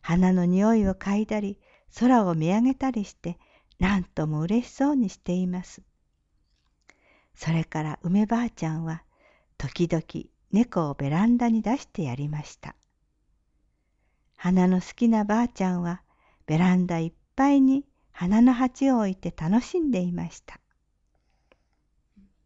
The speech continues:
晴れた日曜日、息子が来ると、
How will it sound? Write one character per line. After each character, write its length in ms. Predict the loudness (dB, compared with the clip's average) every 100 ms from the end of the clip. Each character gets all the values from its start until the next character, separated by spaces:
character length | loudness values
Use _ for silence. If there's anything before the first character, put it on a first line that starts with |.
| _ _ -20 -20 _ _ _ _ _
晴 240 | -6 -2 0
れ 60 |
た 200 | 0 -2
日 360 | -2 -4 -2 2
曜 220 | 2 0
日、 220 | -4 -12 -16 _ _ _ _ _ _ -6
息 220 | -6 -6
子 140 | -2 0
が 140 | 0
来 140 | 0 -2
る 120 | -2
と、 280 | -6 -12